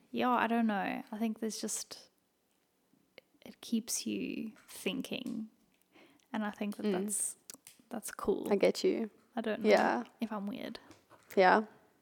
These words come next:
Speaker 1: Yes.
Speaker 2: And yeah, I also wrote that it can form people how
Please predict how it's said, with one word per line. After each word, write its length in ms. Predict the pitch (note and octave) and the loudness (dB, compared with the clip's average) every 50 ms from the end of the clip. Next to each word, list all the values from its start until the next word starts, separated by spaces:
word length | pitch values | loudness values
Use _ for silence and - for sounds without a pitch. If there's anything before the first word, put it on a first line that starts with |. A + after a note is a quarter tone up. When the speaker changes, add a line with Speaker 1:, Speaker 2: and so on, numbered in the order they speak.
| _ _ - - - - - | _ _ -20 -20 -20 -16 -12
Speaker 1:
Yes. 240 | - - - - A#3+ - | -10 -8 -8 -4 12 12
Speaker 2:
And 680 | - G3+ G3+ G3+ G3 G3 G3 F#3+ F#3+ G3 G3 G3 G3 - | 12 12 12 12 12 12 12 12 8 6 4 4 10 12
yeah, 280 | G#3 D#3 G#2+ G2 A#3 - - | 12 12 12 12 8 6 8
I 220 | - G3 G3+ G3+ F#3+ | 12 12 12 12 12
also 240 | - G#3 - - G3+ | 12 12 10 10 12
wrote 540 | F#3+ F#3+ F#3+ F#3+ F#3+ - - - - - - - | 12 12 12 12 12 8 2 -4 -4 -4 0 8
that 160 | - F#3+ F#3 | 10 10 12
it 80 | F#3+ - | 12 8
can 160 | - G3+ G3+ | 6 2 2
form 320 | - - G3+ G3 G3 F#3+ G3 | 6 8 8 8 8 6 2
people 420 | - - F#3+ F#3 - - F#3 F3+ | -2 -2 -2 0 4 4 6 6
how 540 | F#3+ - F#3+ F3+ F3+ F3 F3 F3 F3 F#3 F#3 | 6 6 8 8 10 10 8 6 4 2 -2